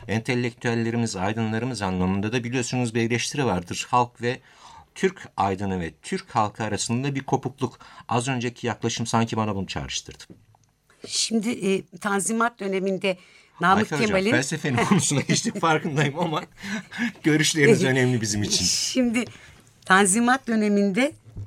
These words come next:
Speaker 2: Namık Kemal'in ve Ziya Paşa'nın, e, dilin sadeleşmesi konusundaki düşünceleri var. Diyorlar ki, bugün yani o gün için söylenilen şey,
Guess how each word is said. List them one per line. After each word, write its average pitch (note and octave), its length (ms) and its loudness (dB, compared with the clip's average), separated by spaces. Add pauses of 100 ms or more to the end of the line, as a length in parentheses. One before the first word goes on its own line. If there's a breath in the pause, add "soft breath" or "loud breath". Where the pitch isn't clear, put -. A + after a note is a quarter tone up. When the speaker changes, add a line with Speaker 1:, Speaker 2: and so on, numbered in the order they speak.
(360)
Speaker 2:
Namık A3 360 6
Kemal'in A3 500 2
ve G#3 200 -2 (280 soft breath)
Ziya G3+ 380 2
Paşa'nın, B3 500 0 (220 loud breath)
e, F3 200 -12
dilin A3+ 240 4
sadeleşmesi G3+ 720 2
konusundaki F3 600 0
düşünceleri D3 580 -6
var. B2+ 200 -8 (720 loud breath)
Diyorlar C#4 480 4
ki, B2 180 -4 (720 loud breath)
bugün G#3 380 4
yani E3+ 260 4
o F#3+ 140 2
gün F3+ 140 2
için D3+ 340 -2
söylenilen C#3+ 580 0
şey, C4 320 0